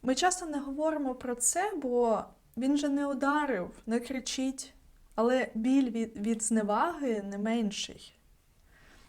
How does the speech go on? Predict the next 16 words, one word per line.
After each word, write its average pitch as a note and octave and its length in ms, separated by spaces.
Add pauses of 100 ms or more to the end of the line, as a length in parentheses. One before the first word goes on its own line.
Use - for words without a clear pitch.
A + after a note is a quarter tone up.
(140)
Читаю B3+ 460
першу A#3 440
частину. G#3 720 (1700)
Переїхала C4 720
до A#3 120
Швеції D4+ 540
до A#3 100
свого A3+ 380
хлопця-іноземця, A3 1200
йому G3+ 280
тридцять, G#3+ 680
він A#3+ 120
навчається B3 680
тут C4+ 260
в A#3 60
університеті. G#3 960